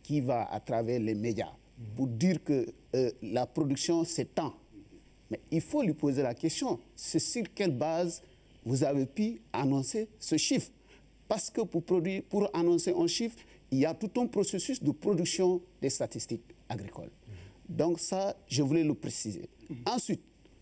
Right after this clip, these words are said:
lorsque nous produisons les données statistiques, nous les produisons sur la base, sur, dans, dans un cadre sous-régional. Le Sénégal n'est pas seul dans, dans, dans, dans cette production.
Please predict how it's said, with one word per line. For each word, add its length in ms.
lorsque 360
nous 160
produisons 520
les 160
données 300
statistiques, 680
nous 160
les 200
produisons 600
sur 200
la 140
base, 360
sur, 300
dans, 160
dans 340
un 60
cadre 480
sous-régional. 720
Le 160
Sénégal 440
n'est 140
pas 160
seul 380
dans, 340
dans, 300
dans, 280
dans 260
cette 220
production. 540